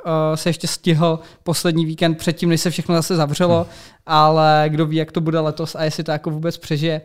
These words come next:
Speaker 1: Já jsem vlastně ten festival spolu zakládal, ale teď už na něj úplně nemám čas,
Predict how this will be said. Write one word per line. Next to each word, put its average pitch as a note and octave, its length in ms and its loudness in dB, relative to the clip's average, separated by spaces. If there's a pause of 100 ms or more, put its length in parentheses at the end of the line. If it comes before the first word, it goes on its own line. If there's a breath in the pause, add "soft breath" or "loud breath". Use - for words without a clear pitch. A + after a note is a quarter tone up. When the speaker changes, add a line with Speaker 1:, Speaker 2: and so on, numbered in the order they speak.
Speaker 1:
Já D3 180 -4
jsem D#3+ 140 -2
vlastně D#3+ 220 2
ten E3 120 2
festival E3 300 2
spolu E3 240 -2
zakládal, D#3+ 380 2
ale D#3+ 100 2
teď E3 140 -8
už - 100 -14
na E3 80 0
něj D#3+ 120 0
úplně E3 200 0
nemám E3 260 0
čas, F3+ 360 -4